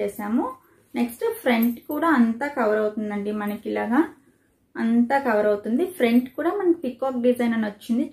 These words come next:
చాలా బాగా హైలైట్ అవుతుంది. ఇలాగా హ్యాండ్స్కి టూ పికాక్స్ వచ్చి ఇలాగా చిన్నది ఫ్లవర్ డిజైన్ అనేది సెంటర్లో వస్తుంది మనకి.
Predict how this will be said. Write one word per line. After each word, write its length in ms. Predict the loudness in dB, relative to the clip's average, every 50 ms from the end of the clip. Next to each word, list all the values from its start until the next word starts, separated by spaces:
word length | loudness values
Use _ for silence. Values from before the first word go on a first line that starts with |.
| -4
చాలా 200 | -2 -2 0 0
బాగా 380 | -2 0 0 0 0 0 0 -2
హైలైట్ 480 | -2 -2 -2 -2 0 0 -2 -2 -2 -2
అవుతుంది. 680 | -2 -2 -4 -6 -6 -6 -4 0 0 0 0 -2 -8 _ _ _ _ _ _ _ _ _ _ -6
ఇలాగా 540 | -2 0 0 0 0 0 0 0 0 -2 -4 -8 -8 -2
హ్యాండ్స్కి 600 | 0 2 2 2 2 0 -2 -4 -6 -12 -10 -8 -8 -8 -10 -14 _ _ _ _ _ _ _ _ _ _ _ -10
టూ 180 | -6 -6 -4 -2
పికాక్స్ 500 | -2 -4 -4 -4 -6 -8 -8 _ -4 -4
వచ్చి 340 | -4 -4 -4 -6 -2 -2 0
ఇలాగా 380 | 2 2 0 0 0 -2 -2 -2 -4 -10 _ _ _ _ _ _ _ -6 0
చిన్నది 380 | 4 6 6 6 6 4 2 -2
ఫ్లవర్ 440 | -2 0 2 2 4 4 4 2
డిజైన్ 340 | 2 0 0 0 0 0 0
అనేది 320 | 0 0 0 0 0 0 0
సెంటర్లో 640 | 0 2 4 4 4 4 4 2 2 2 2 2
వస్తుంది 340 | 2 0 -2 -10 -8 -8 -6
మనకి. 400 | -6 -6 -6 -8 -10 -12 -14